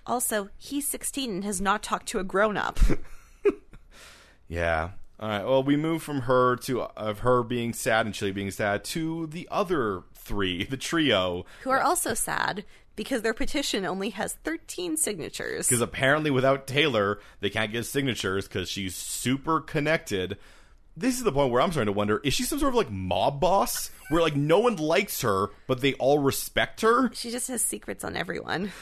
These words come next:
Speaker 2: Like, that's, that's the only thing I could imagine, from being like, "Oh, we can't get these connections without her. No one will, no one would cross Taylor Townsend."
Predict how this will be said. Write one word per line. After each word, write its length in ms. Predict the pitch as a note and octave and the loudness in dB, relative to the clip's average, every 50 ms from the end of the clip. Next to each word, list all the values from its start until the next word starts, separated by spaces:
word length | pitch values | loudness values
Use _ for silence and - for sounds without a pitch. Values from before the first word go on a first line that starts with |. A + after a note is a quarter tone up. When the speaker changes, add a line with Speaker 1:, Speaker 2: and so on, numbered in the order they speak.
| - | 0
Speaker 2:
Like, 120 | - B3 A#3 | 0 2 4
that's, 160 | B3+ C4+ B3+ | 4 2 2
that's 260 | B3 - G3+ A#3 A3 - | 0 -4 -4 -4 -2 -2
the 80 | - | 0
only 180 | - G3+ G3 F#3 | 4 4 6 6
thing 120 | F#3 F3+ | 6 6
I 20 | E3 | 4
could 120 | E3 D#3 | 2 2
imagine, 460 | D3+ C3+ C3 B2+ A#2+ A#2 A2+ A2 A2 | 4 4 4 4 4 4 2 -2 0
from 220 | A#2 B2+ B2+ B2 B2 | 0 0 0 2 0
being 120 | C3 B2+ | 2 2
like, 120 | B2 A#2+ | 2 4
"Oh, 200 | A#2 C3 C#3+ C3 | 4 4 4 4
we 80 | A2+ A2+ | 2 -2
can't 220 | G#2 B2+ C3 C3 | 0 0 0 0
get 100 | B2 B2+ B2 | 0 -2 -2
these 100 | B2 A#2 | -2 -2
connections 460 | - C3 A#2+ B2+ C3+ C#3 C#3 A#2+ G2+ | -2 0 2 4 2 2 2 -4 -4
without 240 | G2+ G#2 A2 A2 A2 | -2 0 2 2 2
her. 340 | G#2 A#2 B2+ C#3 A#2+ G#2+ - - | 4 4 4 4 4 2 -2 -4
No 160 | A#2+ A#2+ C3+ | 0 4 4
one 100 | C#3+ C#3+ | 6 6
will, 160 | C#3 C#3 B2+ - - | 6 4 2 0 2
no 100 | C#3 C#3+ | 2 4
one 160 | D#3+ E3+ D#3+ | 4 4 2
would 160 | C3+ A2+ - | 0 -2 -4
cross 380 | - - C#3 B2+ B2 A#2+ - - | -4 0 2 2 2 2 -2 0
Taylor 260 | - C3 B2+ A#2+ A#2 | 2 2 2 2 0
Townsend." 640 | G#2 - - A#2+ C#3 D#3+ D#3 B2 G#2+ G2+ A2+ C#3 C#3 | -4 -2 0 2 2 2 0 -2 -4 -6 -4 -4 -6